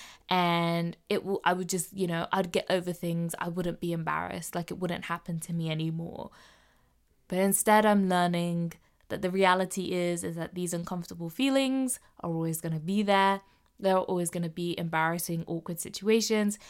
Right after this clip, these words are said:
that I'm gonna encounter. They are inevitable. And instead of trying to get over them, instead of trying to avoid them, I am learning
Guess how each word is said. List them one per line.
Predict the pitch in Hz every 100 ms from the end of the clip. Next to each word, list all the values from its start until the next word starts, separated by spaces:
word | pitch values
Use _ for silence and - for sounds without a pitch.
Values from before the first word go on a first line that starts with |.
| -
that | - 180
I'm | 170
gonna | 160 160
encounter. | 160 156 185 190 196 190 180 180 - - -
They | 180 165 185 185 196 -
are | 170 170 -
inevitable. | 175 170 160 165 - 160 87 76 190 - - -
And | 196 196
instead | 196 - - 233 233 -
of | 196 -
trying | - 190 175 180 175
to | 175
get | 170 - -
over | - 233 247 208
them, | 180 170 - -
instead | 185 175 202
of | 202 196
trying | - 196 185
to | - 185 -
avoid | 180 165 190 226 233 220
them, | 165 165 - - 190 - - _ _
I | 190 202
am | 202 196 196 -
learning | - 170 165 170 170